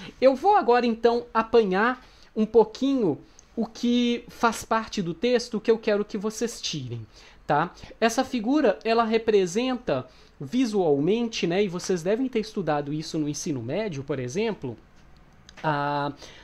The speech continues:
o, uma, é uma representação conceitual, na verdade duas, eu já explico a diferença, tá bom? De como se dá o processo de especiação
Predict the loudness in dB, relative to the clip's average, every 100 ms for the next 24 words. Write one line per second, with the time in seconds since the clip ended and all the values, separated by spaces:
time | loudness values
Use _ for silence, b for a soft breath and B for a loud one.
0 | B -8 0 2 2 0 0 0 0 2
1 | 0 2 0 0 0 -2 -2 -4 -4 -4
2 | -2 -2 0 -2 -2 2 2 2 0 -2
3 | -2 -4 -6 -4 -2 -4 -6 -8 -4 -4
4 | -6 -10 -8 -10 -8 -10 -8 -8 -6 -4
5 | -4 -2 -4 -8 B B B -6 4 4
6 | 4 -2 -2 0 0 -2 -6 -4 -6 -6
7 | -8 -8 -8 -6 -4 -4 -4 -6 -6 -4
8 | -2 -2